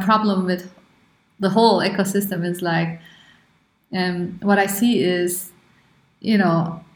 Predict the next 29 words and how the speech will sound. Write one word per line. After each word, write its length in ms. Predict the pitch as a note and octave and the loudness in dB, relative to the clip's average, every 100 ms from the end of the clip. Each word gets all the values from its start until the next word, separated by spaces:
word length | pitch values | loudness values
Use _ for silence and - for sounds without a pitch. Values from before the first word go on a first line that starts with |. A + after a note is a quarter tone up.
| _ _ _ _ _ _ - | _ _ _ _ _ _ 0
most 260 | A#3+ A#3+ | 2 2
of 140 | G#3 - | 0 -2
the 80 | |
time 220 | - G#3 G3+ | 0 2 4
women 260 | G3+ F#3+ | 2 0
are 640 | - F#3 F3+ F3 E3+ F3 - - - - _ _ _ _ _ | 0 0 2 2 0 -4 -10 -20 -20 -20 _ _ _ _ _
directed 640 | F#3+ F3+ F#3+ G3+ G3+ F#3 F#3 | 4 4 4 0 -2 -6 -4
to 520 | F#3 F3 E3+ E3+ - - _ _ _ _ _ _ - | -2 -2 -2 -4 -10 -18 _ _ _ _ _ _ -4
take 160 | A3 | 0
a 60 | G#3+ | 0
part 360 | G#3 G3+ F#3+ | 2 2 2
of, 340 | F#3 F3 F3 - - - | 0 -4 -6 -10 -20 -14
like, 320 | A#3 F3+ E3 F#3 | -6 -4 -4 -2
on 560 | F#3 F3+ F3 F3 E3+ | -4 -2 -2 -4 -2
workshop 580 | G3+ A3 G#3+ - G3+ - | 0 0 0 -2 -4 -2
programs 540 | G3 F3+ F3 E3+ E3+ | -4 -2 -2 -2 -4
or, 140 | F#3+ F3 | -4 0
like, 220 | F3 F3 - _ | 0 -2 -12 _
you 120 | A3 | -2
know, 100 | F3+ | -2
accelerator 640 | E3 E3+ G3+ F#3+ G3 G3+ G3+ | -2 -2 -2 0 2 0 -2
programs. 680 | G3 G#3+ G#3 D#3+ F#3+ B3+ - - - - - _ _ _ _ - | 0 0 2 0 2 0 -2 -12 -20 -20 -20 _ _ _ _ -2
Um, 600 | A3 A3 A3 A3 G#3+ - - | 2 4 4 2 -2 -10 -4
and 180 | G3+ G#3 | 4 4
you 180 | A3 G#3+ | 6 4
need 240 | G#3+ G#3+ | 4 2
to 120 | G#3+ G#3 | 2 2
learn 360 | G3 G#3+ G#3 | 2 4 4
more 540 | G3+ F#3+ F3+ F3 F3 | 4 4 2 2 0